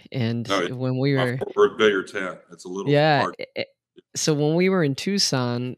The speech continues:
Speaker 1: you saw me playing with my Avid that I have, just kinda
Speaker 2: Mm-hmm.
Speaker 1: testing it out and was saying what a great hitting cue that is.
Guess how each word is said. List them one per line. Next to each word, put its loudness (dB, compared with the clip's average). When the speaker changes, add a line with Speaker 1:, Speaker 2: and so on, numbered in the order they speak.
Speaker 1:
you -8
saw 0
me -2
playing -2
with -2
my -2
Avid -2
that -4
I -4
have, -2
just -6
kinda -2
Speaker 2:
Mm-hmm. -8
Speaker 1:
testing -2
it -4
out 0
and -10
was -10
saying -4
what -2
a -4
great -4
hitting -2
cue -2
that 0
is. -2